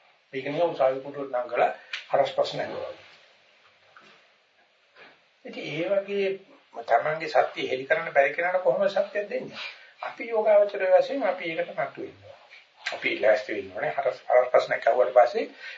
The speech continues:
නෑ මෙහෙම ඇත්තටම මෙව්ව එලි වෙන්නේ නෑ.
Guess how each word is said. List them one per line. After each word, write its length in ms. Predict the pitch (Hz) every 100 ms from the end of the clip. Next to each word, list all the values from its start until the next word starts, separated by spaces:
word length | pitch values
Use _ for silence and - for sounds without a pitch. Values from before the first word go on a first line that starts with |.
| -
නෑ 240 | 123 123 113
මෙහෙම 260 | 113 117 131
ඇත්තටම 1040 | 127 - - _ _ 131 - - 196 220 226
මෙව්ව 280 | 180 185 202
එලි 280 | 220 165 185
වෙන්නේ 300 | 196 190 185
නෑ. 240 | 185 233